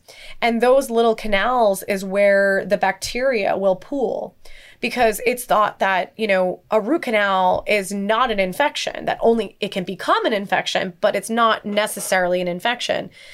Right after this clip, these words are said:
And from our colleagues in the dental world, they said every root canal is an infection, but the infection is hiding in those teeny little canals that are off of the root. So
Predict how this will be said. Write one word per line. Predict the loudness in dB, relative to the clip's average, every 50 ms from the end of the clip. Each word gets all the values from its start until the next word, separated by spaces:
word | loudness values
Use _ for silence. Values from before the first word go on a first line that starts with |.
| -20 -20 -20 -16 -8 -4
And | -2 0 0 2 0 0 0 -2 -8 -10
from | -12 -14 -14 -10 -2 0 0 0 0 -2 -2 -2
our | 0 2 2 4 4 4 4 4 2 2 0 -2 0
colleagues | 0 2 2 2 2 0 0 -2 -2 -4 -8 -6
in | -4 -4 -2 -2
the | -2
dental | -2 -2 -2 -2 -2 -2 -2 0
world, | 2 2 2 4 4 4 2 2
they | 2 -2 -2
said | 0 -2 -2 -2 -2 _
every | -2 -2 -2 -2 -2 -6 -6
root | -4 -6 -6 -8 -8 -6
canal | -4 -2 -2 0 0 0
is | -2 -2 -2
an | -4
infection, | -6 -4 -4 -4 -4 -4 -6 -6 -6 -6 -8 -10 -14 -20 -20 -20 -6
but | -6 -4 -4
the | -2 -6
infection | -6 -2 -2 -2 -2 0 -2 0 0
is | 0 -2 -2
hiding | -6 -4 -2 -2 -2 -2 -4 -4 -4 -4
in | -2 -2
those | -2 -2 -4 -6
teeny | _ -8 -6 -4 -4 -4 -2 -2 -2 -2
little | -2 2 2 4 4 6 4 4 2 2
canals | -2 -6 -2 -2 0 2 2 2 2 2 2 0 -2 -6 -16 -20 -20 -20 _ 0
that | 2 2
are | 2 0 -2 -4 0
off | 2 4 4 2 2 2
of | 0 0 0
the | -2 -4
root. | -4 -4 -6 -6 -8 -8 -12 -14 -14 _ _ _ _ -20 -20 -20 -20 -12
So | -8 -2 2 4 4 4 4 2 0 -4